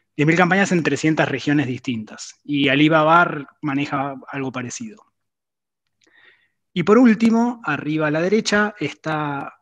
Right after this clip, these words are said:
Robin, que es una herramienta open source que intenta también resolver este problema,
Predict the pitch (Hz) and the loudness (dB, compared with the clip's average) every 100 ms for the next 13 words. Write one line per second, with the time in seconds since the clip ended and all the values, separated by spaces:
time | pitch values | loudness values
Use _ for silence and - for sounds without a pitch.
0 | - 147 202 196 196 202 208 - - 143 | -12 -2 0 2 2 2 0 -4 -6 -4
1 | 156 - - _ 156 147 151 147 143 139 | -2 -4 -10 _ -6 -2 0 2 0 -2
2 | 139 139 143 143 160 151 151 147 160 165 | -4 -4 -2 0 0 0 -2 -2 -2 -2
3 | 196 220 220 _ - 139 131 135 123 123 | 0 0 -4 _ -8 -6 -2 -4 -4 -2
4 | 143 135 - 139 151 170 175 226 240 233 | 0 0 -4 -4 -4 -4 -2 2 4 4
5 | 302 | 0